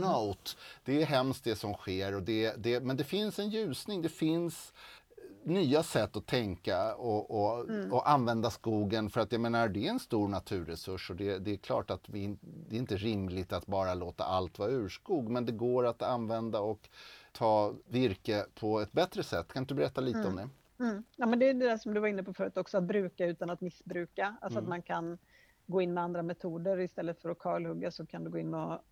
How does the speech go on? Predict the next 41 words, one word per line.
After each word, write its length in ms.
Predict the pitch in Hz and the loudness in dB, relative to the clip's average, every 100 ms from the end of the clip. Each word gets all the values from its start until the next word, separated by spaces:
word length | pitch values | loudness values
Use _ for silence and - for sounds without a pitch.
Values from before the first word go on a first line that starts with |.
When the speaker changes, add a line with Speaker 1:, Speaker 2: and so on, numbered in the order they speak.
| _ | _
Speaker 2:
plockhugga, 760 | - 190 - _ - 165 170 196 | -6 -6 -6 _ -6 -4 0 0
som 120 | 202 | 0
man 120 | 202 | 0
säger 220 | 175 175 | 0 0
då. 360 | - 196 208 - - _ | 0 0 -2 -4 -12 _
Och, 380 | - 185 180 - | -4 -4 -4 -10
mm, 340 | - - 190 - - - _ - | -12 -10 -12 -14 -20 -20 _ -4
hela 180 | 196 185 | -2 0
metoden 540 | 185 208 170 190 202 | 0 0 2 0 0
kan 140 | 220 | 0
ju, 340 | 196 190 - - | 0 0 -2 -8
det 60 | 247 | -6
finns 200 | - 185 | -4 -2
ju 40 | 202 | -2
flera 300 | - 226 202 | 6 8 8
olika 220 | 170 170 | 6 2
metoder, 420 | 160 - - 165 | 0 0 0 2
men 280 | 180 185 180 | 2 2 4
det 340 | 185 180 202 214 | 4 2 0 -2
generellt 480 | 196 190 202 185 - | 0 2 2 0 0
är 200 | 185 - | 0 0
när 160 | 170 170 | -2 -2
du 120 | 170 | 0
lämnar 280 | 170 170 175 | 0 0 -4
träd 400 | - 190 180 175 | 2 4 4 0
kvar 340 | - 214 202 | 4 6 8
hela 200 | 165 170 | 4 -2
tiden 340 | - 202 - - | -2 -6 -6 -10
i 40 | |
skogen, 360 | - - - 180 | -10 -8 -6 -8
att, 100 | 180 - _ | -10 -20 _
att 120 | - | -4
Speaker 1:
Mm. 80 | 185 | 2
Speaker 2:
marken 400 | 180 180 - 185 | 2 2 -4 -4
hela 200 | 170 170 | -2 -4
tiden 240 | - 156 | -4 -4
är 40 | 165 | -4
trädbeklädd, 580 | - 175 165 - 190 170 | -4 -4 -4 -4 -4 -4
så 100 | 170 | -4
kallar 260 | 175 170 | -2 -2
ju, 200 | 170 170 | -2 -4